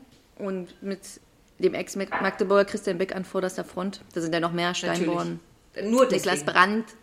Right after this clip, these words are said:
Speaker 1: da sind ja ganz viele Ex-Magdeburger vor Ort. Und, äh, auch die dominieren die Liga ja aktuell, sind Tabellenführer mit neunundvierzig Punkten. Cottbus folgt ja erst mit fünfundvierzig. Also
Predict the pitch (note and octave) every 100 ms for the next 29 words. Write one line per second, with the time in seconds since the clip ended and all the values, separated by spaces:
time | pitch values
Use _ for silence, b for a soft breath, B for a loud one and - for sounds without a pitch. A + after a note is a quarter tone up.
0 | _ _ - - F#3 F#3 F#3 F#3 G3+ -
1 | A#3 - G#3+ - G#3+ - G3 G3+ G3+ G#3+
2 | A3 - G#3+ - B B B B - G#3
3 | G3+ G3 G3 - F#3+ F#3 F3 E3+ - F#3
4 | F3+ D#3+ G3 A#3+ B3 F#3 G#3 A3 G#3 F#3+
5 | F#3+ A3+ C#4 A3+ E3+ F#3 A#3+ B3+ B3 -
6 | - G3 - - - - E3+ F#3 A#3+ D#4+
7 | D#4 - G3 F3 G3+ A#3+ B3+ A#3 F3+ F3
8 | G#3 - G#3 G3+ G3 F3 - E3 E3 F3+
9 | - G3 - F#3+ - F#3 F3+ G3 G3 G3
10 | - - _ - - F#3+ F#3+ F3+ - F3
11 | E3+ E3+ - D#3+ - E3+ - E3 E3 -
12 | - - - F3+ - - - G3+ -